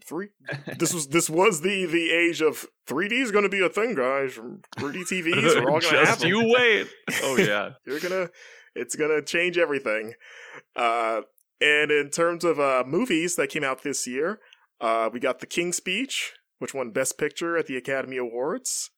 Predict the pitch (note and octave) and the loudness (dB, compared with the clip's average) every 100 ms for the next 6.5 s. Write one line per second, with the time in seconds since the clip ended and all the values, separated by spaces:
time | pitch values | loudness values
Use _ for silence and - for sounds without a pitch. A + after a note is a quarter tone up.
0 | _ _ _ A#2 A#2 - E2+ - - - | _ _ _ -4 -2 -2 -6 -8 -14 -4
1 | F4+ G#4 F#4 A#3+ A#3 G#3+ C#4+ F4+ F3 D3+ | 2 2 4 4 4 0 0 2 2 -2
2 | - E4+ D#3 A#2+ B2 A#2+ A2+ A#2 - C#3+ | -4 -2 -2 -2 -4 -4 -2 -2 -2 -6
3 | D3 D3+ D3+ D#3+ E3 _ _ _ - F#2+ | -6 -6 -8 -10 -14 _ _ _ -10 -4
4 | F2 D#2 E2 D#2+ - - E2 - - - | -4 -4 -8 -12 -14 -8 -4 -4 -6 -10
5 | _ - - - - - A#3+ - - - | _ -12 -8 -8 -10 -2 2 2 0 -8
6 | - - - - | -12 -16 -18 -16